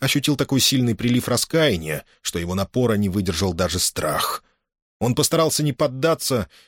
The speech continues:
и на несколько секунд умолк, чтобы придумать достойное оправдание. Никто не мог обвинить его в недостаточном усердии. Не он один приложил руку к гибели этих людей. Мало того,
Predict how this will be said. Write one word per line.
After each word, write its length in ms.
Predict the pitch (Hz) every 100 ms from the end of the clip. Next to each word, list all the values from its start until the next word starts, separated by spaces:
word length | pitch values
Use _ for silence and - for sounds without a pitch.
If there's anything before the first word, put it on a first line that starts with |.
| _
и 80 | 156
на 80 | 170
несколько 380 | 165 - 135
секунд 400 | 127 135 147 139 147
умолк, 440 | 147 92 80 85
чтобы 300 | - 98 98
придумать 420 | 131 110 127 113
достойное 640 | 101 98 113 104 98 98 95
оправдание. 800 | - 107 80 78 78 78 71 - _ _ _ _ _ -
Никто 260 | 196 -
не 80 | 180
мог 220 | 117 104
обвинить 480 | 107 87 117 127 -
его 180 | 95 92
в 80 | 131
недостаточном 680 | 185 - - - - 202 208
усердии. 720 | - 101 80 76 80 73 - _ _ -
Не 120 | 208
он 200 | 135 135
один 320 | 110 135 110
приложил 480 | - 95 92 101 95
руку 260 | 113 110
к 120 | 92 85
гибели 360 | 95 87 87
этих 300 | 90 - -
людей. 540 | 101 80 78 78 - - _ _ _ _ _
Мало 320 | 185 196 190
того, 540 | - 151 143 139 113